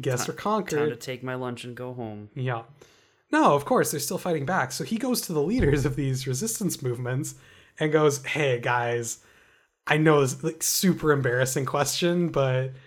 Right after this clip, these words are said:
Speaker 1: you wanna team up against the Tang?"
Speaker 2: <laughs>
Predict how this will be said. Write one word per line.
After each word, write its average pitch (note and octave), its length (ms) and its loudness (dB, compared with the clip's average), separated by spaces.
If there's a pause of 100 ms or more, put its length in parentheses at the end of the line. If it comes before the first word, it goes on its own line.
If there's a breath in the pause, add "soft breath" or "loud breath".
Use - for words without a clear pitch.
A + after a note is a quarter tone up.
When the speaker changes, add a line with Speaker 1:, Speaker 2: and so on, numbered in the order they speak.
(280 loud breath)
Speaker 1:
you C3+ 160 0
wanna D3+ 220 2
team D#3+ 260 0
up D#3+ 160 0
against C#3+ 340 0
the C#3 60 -2
Tang?" E3 520 -2 (320)
Speaker 2:
<laughs> E3+ 760 -2